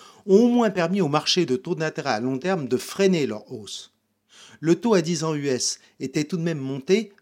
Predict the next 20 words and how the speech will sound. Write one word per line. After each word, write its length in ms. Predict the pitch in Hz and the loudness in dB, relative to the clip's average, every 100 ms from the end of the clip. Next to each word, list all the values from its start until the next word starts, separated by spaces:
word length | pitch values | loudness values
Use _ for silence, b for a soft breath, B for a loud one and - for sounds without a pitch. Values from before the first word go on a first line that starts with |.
| - | -20
de 100 | 110 | -18
trois 400 | - - - 233 | -12 -2 0 0
soixante-quinze 840 | - 175 156 143 139 160 190 190 b b - | 0 -2 -2 -4 -6 -6 -4 -6 b b -14
à 100 | 123 | -14
quatre 400 | - 240 220 - | -6 -4 -4 -4
trente-cinq 600 | 190 185 - 196 185 147 | -2 0 0 -2 -2 -2
durant 280 | 131 131 135 | -4 -2 -2
l'été, 420 | 131 - 165 190 B B - | -2 -2 -4 -4 B B -10
ce 160 | - | -8
qui 120 | 127 117 | -6 -8
a 60 | |
pesé 400 | - 202 196 180 | -6 -2 4 4
sur 160 | - 120 | 4 -2
les 80 | 113 | -6
marchés 320 | 104 - 131 | -6 -4 -4
d'actions. 380 | 113 - 95 95 _ _ _ _ _ | -6 -8 -10 -14 _ _ _ _ _
Il 160 | 127 107 | -12 0
termine 280 | 156 185 - | 2 2 0
ce 120 | 165 | -2
vendredi 580 | 135 135 127 127 151 | -4 -4 -2 -2 -4